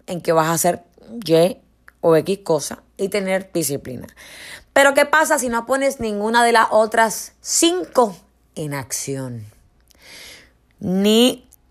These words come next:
tu cerebro va a procesar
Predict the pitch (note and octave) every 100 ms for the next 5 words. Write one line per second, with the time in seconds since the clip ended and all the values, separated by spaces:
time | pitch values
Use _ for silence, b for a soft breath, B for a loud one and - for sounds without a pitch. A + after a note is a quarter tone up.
0 | _ _ - G#3 G#3+ G3+ A3+ C4 C#4 D4
1 | - - _ G3+ E3+ G3+ A3 A#3 - _
2 | _ _ _ _ _ - F3+ F3 E3+ -
3 | G3 A#3+ G#3 A3 F3+ F#3